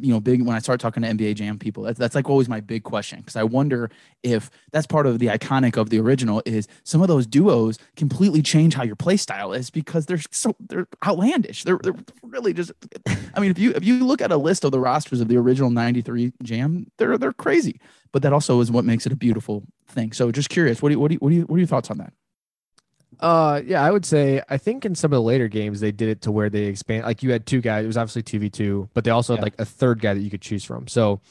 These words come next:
Speaker 2: like, the Timberwolves, it would be, like,
Speaker 1: Right.
Speaker 2: Cat and D'Lo are your main two, and then Anthony Edwards was, like, your third guy that you could rotate in if you wanted to play with him instead of, of that,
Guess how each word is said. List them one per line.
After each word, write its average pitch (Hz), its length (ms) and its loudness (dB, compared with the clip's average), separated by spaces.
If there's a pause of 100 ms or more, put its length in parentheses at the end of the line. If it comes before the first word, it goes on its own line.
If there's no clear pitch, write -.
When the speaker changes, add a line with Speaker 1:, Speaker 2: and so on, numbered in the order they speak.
(220)
Speaker 2:
like, 113 220 -2
the 113 80 -6
Timberwolves, 104 480 0
it 113 60 -4
would 110 100 -4
be, 107 120 0
like, 98 160 -2
Speaker 1:
Right. 117 160 0
Speaker 2:
Cat 127 240 2
and 120 100 -8
D'Lo 113 320 2
are 107 80 2
your 104 100 0
main 104 280 -2
two, 101 280 0
and 98 80 -2
then 98 380 -4
Anthony 104 300 -4
Edwards 98 300 0
was, 101 200 -2
like, 98 180 -4
your 104 80 -8
third 110 280 -2
guy 101 120 0
that 98 80 -4
you 101 80 -4
could 101 140 -4
rotate 98 300 -2
in 98 140 -4
if 92 140 -8
you 104 80 -4
wanted 98 200 -6
to 101 60 -6
play 101 160 -4
with 92 140 -6
him 92 200 -6
instead 92 240 -10
of, 92 180 -10 (440)
of 104 140 -4
that, 98 220 -2